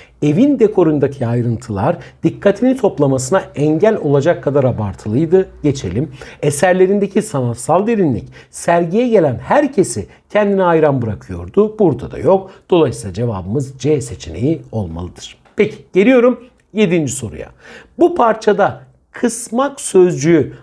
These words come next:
aşağıdaki anlamlardan hangisine karşılık gelecek şekilde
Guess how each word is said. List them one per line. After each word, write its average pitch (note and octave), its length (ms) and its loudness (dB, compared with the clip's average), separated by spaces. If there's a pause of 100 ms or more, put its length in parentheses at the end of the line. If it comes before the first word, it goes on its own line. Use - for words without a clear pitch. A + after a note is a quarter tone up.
aşağıdaki A#3 580 2
anlamlardan D3 640 2
hangisine D#3 520 0
karşılık D3+ 520 -2
gelecek F#2+ 360 -4
şekilde E3+ 640 0